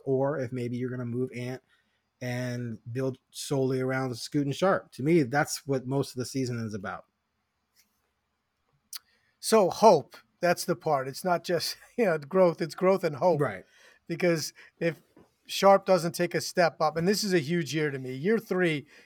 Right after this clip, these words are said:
Speaker 2: if he doesn't start looking like a real N B A basketball player after playing the minutes that he played in the first two,
Speaker 1: Wait,
Speaker 2: when
Speaker 1: who?
Speaker 2: I say
Speaker 1: Who,
Speaker 2: a real
Speaker 1: Sharpe?
Speaker 2: N B A basketball.
Speaker 1: Sharpe?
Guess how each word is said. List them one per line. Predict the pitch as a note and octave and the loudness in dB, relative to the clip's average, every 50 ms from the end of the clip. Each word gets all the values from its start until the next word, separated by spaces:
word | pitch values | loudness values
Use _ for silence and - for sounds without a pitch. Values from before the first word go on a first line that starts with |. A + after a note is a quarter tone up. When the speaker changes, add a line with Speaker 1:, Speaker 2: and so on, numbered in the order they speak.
| _ - | _ -2
Speaker 2:
if | E3 D#3 - | -2 0 2
he | E3+ G#3 | 2 4
doesn't | G3+ F#3+ D#3 E3 E3 C#3 | 4 4 4 2 -2 -4
start | - - - - E3+ E3 D#3 D#3 - _ | -6 -4 2 4 4 6 4 2 0 _
looking | F3 F3+ E3+ - F3 E3 D#3 | -2 -2 0 0 0 0 0
like | D#3 D3 - | 0 0 0
a | D3 C#3 | -2 -4
real | C3 C#3+ D#3+ E3+ E3 D#3 | -2 -2 0 0 2 2
N | D3+ D3 D3+ | 0 0 -2
B | D3 D3+ D3+ | -4 -2 -2
A | D3 D3 | -2 -2
basketball | C#3 C#3+ D3+ D3+ D3 - D#3+ D#3 D#3 | 0 2 2 0 0 -2 -6 -6 -6
player | - - D#3+ D#3 D#3 D3 - - - - _ - | -4 -4 -2 -2 -2 -2 -4 -10 -18 -12 _ 0
after | D3+ D3 - D#3+ | 0 0 0 -2
playing | C#3 - - E3+ E3+ E3+ E3 E3 E3 | -8 -6 -4 -2 0 0 0 0 0
the | D#3 D3+ | -2 -2
minutes | D3+ D3+ D#3+ D#3+ D#3 - - | -2 -2 -2 -2 -4 -4 -6
that | D#3 D3 | -6 -6
he | D3 C#3+ | -6 -8
played | - D#3+ D3+ D3+ | -8 -6 -6 -4
in | D3+ D3 | -4 -6
the | D3 | -6
first | C#3+ - D3+ D3 C3+ - - | -6 -6 -6 -6 -6 -10 -10
two, | - D#3 D3+ D3+ D3 C#3 - _ _ _ | -10 -8 -8 -8 -8 -10 -14 _ _ _
Speaker 1:
Wait, | F3+ F3 E3+ - | 6 8 8 10
Speaker 2:
when | D#3+ | 12
Speaker 1:
who? | F#3 G3+ | 12 12
Speaker 2:
I | A3+ | 12
say | - - - F3+ D#3+ | 8 4 2 2 4
Speaker 1:
Who, | E3+ | 4
Speaker 2:
a | D3+ | 4
real | C#3 D#3+ | 4 4
Speaker 1:
Sharpe? | D#3+ D#3+ F3 | 4 4 4
Speaker 2:
N | - C#3 | 4 4
B | C#3+ | 0
A | C#3 C3+ | -2 0
basketball. | B2+ C#3+ C#3 B2 - - - D3 D3 | 2 2 0 0 -2 -4 -2 0 0
Speaker 1:
Sharpe? | G3+ D#4 F#4 - | 0 -2 -4 -8